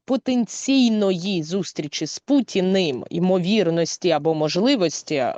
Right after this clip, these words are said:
ну, це, мабуть, єдине нове, що з'явилося в останніх розмовах. Я дивилася для свого каналу це питання вчора, в мене випадало, що Трампу його, в його любові до нас, ну, вистачить знову на якийсь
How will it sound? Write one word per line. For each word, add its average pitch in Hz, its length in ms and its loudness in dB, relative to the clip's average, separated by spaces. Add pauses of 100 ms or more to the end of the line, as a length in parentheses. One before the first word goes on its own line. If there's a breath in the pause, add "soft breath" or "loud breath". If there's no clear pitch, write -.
(100)
ну, 180 240 2
це, 170 180 -2
мабуть, 165 300 -2
єдине 156 320 0
нове, 127 280 -2
що 127 340 -6
з'явилося 139 640 -6
в 131 100 -8
останніх 131 520 -6
розмовах. 135 500 -10 (420)
Я 269 340 2
дивилася 185 540 -4
для 170 220 -6
свого 170 280 -6
каналу 156 400 -8
це - 180 -8
питання 160 500 -6
вчора, 349 460 0
в 220 40 -2
мене 196 220 0
випадало, 175 500 0
що - 160 -6
Трампу 160 460 -2
його, 151 440 0
в 156 140 -10
його 170 380 2
любові 151 460 0
до 151 140 -2
нас, 349 360 0
ну, 165 100 -2
вистачить 165 480 -4
знову 180 280 0
на 143 120 -2
якийсь 139 440 -4